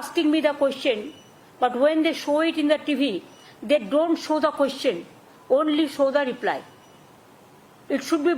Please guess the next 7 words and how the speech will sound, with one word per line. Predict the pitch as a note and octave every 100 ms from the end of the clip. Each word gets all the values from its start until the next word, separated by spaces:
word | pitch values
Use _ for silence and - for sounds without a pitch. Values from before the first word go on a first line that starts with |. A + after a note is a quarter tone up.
| A#3
both | D4 D4+ D4
sided. | A3+ F3 D#3 - - - - - - - -
When | C#4+ D#4+ C#4+ B3
journalist | A#3+ C#4 D#4 E4 - D4
can | C#4+ - - E4+
ask | D#4+ -
any | C#4+